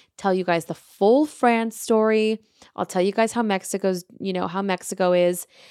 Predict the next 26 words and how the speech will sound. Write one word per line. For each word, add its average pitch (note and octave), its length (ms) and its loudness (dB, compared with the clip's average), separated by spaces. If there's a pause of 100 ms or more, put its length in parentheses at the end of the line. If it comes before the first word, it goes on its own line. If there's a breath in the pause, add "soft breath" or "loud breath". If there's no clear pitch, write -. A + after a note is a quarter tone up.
(160 loud breath)
And G3 100 -2
then F#3+ 100 0
the F#3+ 60 -2
good G3 180 0
thing G3 160 -2
is F#3+ 80 -4
that, - 180 -2
m-, - 100 -10 (100)
thankfully, F3+ 560 -2 (100)
uh, F3+ 220 2 (160)
I F3+ 80 -2
have F3+ 100 0
my F3 120 -4
sister F#3+ 360 -4
gon-, F3+ 200 -6 (640)
what A3 280 -6
am B3 60 -10
I B3+ 60 -6
saying? C4+ 320 -8 (340 soft breath)
I A3 40 -2
have G#3 100 0
my G3+ 80 0
sister G3+ 280 -4
coming F3+ 440 -4
here G#3+ 560 2 (1120)
to, G3+ 640 6